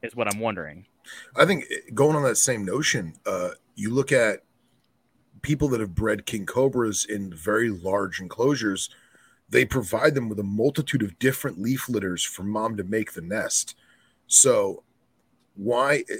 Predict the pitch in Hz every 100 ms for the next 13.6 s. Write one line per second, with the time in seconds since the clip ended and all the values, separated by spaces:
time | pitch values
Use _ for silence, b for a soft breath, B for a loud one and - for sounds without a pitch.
0 | - - 127 110 110 95 104 101 95 92
1 | 147 98 90 113 113 113 - 113 101 -
2 | 104 107 98 95 90 87 82 - - -
3 | 80 73 - 92 92 90 90 90 101 95
4 | 85 - 131 127 92 78 92 - b b
5 | b b b b b _ _ _ _ -
6 | - 110 117 - 165 160 139 107 139 135
7 | 147 135 113 98 95 90 _ _ _ _
8 | - 101 107 113 151 180 - 160 - 120
9 | 131 - - 127 110 117 107 - - _
10 | - - 101 95 113 - 110 98 - -
11 | 139 110 - - 120 113 - 156 151 127
12 | 87 95 131 156 139 104 - 107 107 131
13 | 131 147 135 127 110